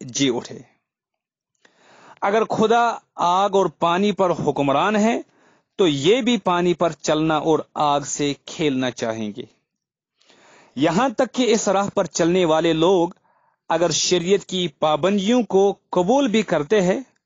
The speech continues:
तो अपने मज़कूरा बाला मतम नज़र ही की खदमत की नुक्ता नज़र से कबूल करते हैं। उनके ख्याल में ये पाबंदियां इस मतम नज़र तक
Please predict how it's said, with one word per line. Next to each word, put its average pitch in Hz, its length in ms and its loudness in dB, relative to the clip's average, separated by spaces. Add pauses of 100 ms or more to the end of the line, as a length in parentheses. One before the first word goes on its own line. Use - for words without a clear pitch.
(540)
तो 160 100 2
अपने 202 800 0
मज़कूरा 165 720 0
बाला 147 580 0
मतम 175 340 -2
नज़र 151 380 2
ही 165 220 -4
की 175 360 -6 (200)
खदमत 220 380 0
की 190 360 0
नुक्ता 190 400 0
नज़र 139 260 -2
से 143 360 -6 (140)
कबूल 131 320 0
करते 110 360 -6
हैं। 113 240 -14 (2500)
उनके 233 280 2
ख्याल 214 420 2
में 233 120 2
ये 202 200 4
पाबंदियां 165 960 0 (520)
इस 214 260 0
मतम 190 320 0
नज़र 170 420 0
तक 208 260 -2